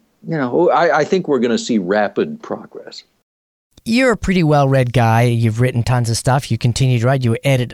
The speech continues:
Speaker 2: a lot of stuff. Uh, my question is, when you were writing this book, when you were taking your, your knowledge and putting it on paper, because that's something that changes the way you perceive it,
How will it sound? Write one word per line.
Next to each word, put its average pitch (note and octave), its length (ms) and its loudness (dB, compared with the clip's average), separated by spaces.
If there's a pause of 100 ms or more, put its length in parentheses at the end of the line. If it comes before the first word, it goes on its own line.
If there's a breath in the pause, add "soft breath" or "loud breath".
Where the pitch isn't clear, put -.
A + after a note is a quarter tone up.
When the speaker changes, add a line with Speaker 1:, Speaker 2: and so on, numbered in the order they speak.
Speaker 2:
a A2 80 0
lot A2+ 280 2
of A2+ 80 0
stuff. A#2 340 0 (480 loud breath)
Uh, - 360 -4
my G3+ 380 0
question E3 380 0
is, B2 160 0
when G3+ 200 2
you B3 80 2
were G#3+ 100 2
writing D#3 260 2
this A#2 140 -2
book, - 200 -2
when G#3+ 120 0
you A#3+ 80 0
were G#3+ 60 0
taking D3+ 440 -2
your, B2 340 2
your A2 380 -2 (540)
knowledge C3 640 2
and A#2 180 -2
putting D#3 300 0
it D3 100 2
on C3 120 0
paper, B2+ 260 0
because A#2 240 -4
that's - 180 -4
something A2+ 420 -2
that A2 240 -4
changes A#2+ 440 0
the A2+ 80 -2
way A2 120 -2
you G#2+ 120 -2
perceive A#2 460 -4
it, G2+ 160 -6